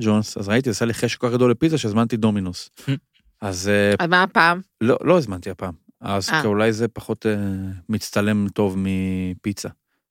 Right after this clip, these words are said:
Speaker 3: בחיים לא הייתי חושבת להזמין רובן.
Speaker 1: כן, גם אני לא.
Speaker 3: הם פשוט, זה מסוג המסעדות ש-, אה,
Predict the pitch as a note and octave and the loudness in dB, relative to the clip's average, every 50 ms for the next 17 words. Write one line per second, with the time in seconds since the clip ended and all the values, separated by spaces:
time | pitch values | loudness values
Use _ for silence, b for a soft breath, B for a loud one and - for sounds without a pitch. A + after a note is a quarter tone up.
0 | _ - D3+ - - - - E3+ E3+ F3+ F#3+ F3+ - - - E3 E3 D#3+ - D#3+ | _ -10 -8 -6 -4 0 2 2 4 4 2 0 -2 -4 -4 -2 -4 -2 -2 -2
1 | C#3+ C#3+ D#3 D#3 D3+ D3+ C#3 C#3+ D3 C#3 C3 A2 G#2 G#2 G#2 - _ _ _ _ | -4 -2 -2 -4 -4 -4 -4 -6 -6 -6 -6 -6 -8 -8 -12 -16 _ _ _ _
2 | _ _ _ _ _ _ - - A2 G2 F2+ E2+ - _ - - G2 G2 G2 G#2 | _ _ _ _ _ _ -4 -2 -2 0 -2 -4 -8 _ -8 -6 -4 -2 0 2
3 | G#2+ - G#3+ G3+ E3 G#3 G3 - A3+ A3+ A3 - - - - _ _ - D#3+ F#3 | 4 6 6 4 6 4 4 6 6 4 4 2 -4 -18 -18 _ _ -4 2 2
4 | F3+ E3 E3+ E3 - G#3+ G3+ A3 A#3 G#3+ - - F3 D#3+ F#3 F#3+ - - A#3 G#3+ | 2 2 2 0 2 2 2 2 2 0 2 0 2 2 2 0 2 2 2 2
5 | F#3+ F3 D#3+ D#3 D3+ D3 D3+ - - - D#3+ D3+ C#3+ C#3+ D3 | 2 2 2 0 -2 -4 -4 -8 -8 -8 -6 -6 -6 -6 -8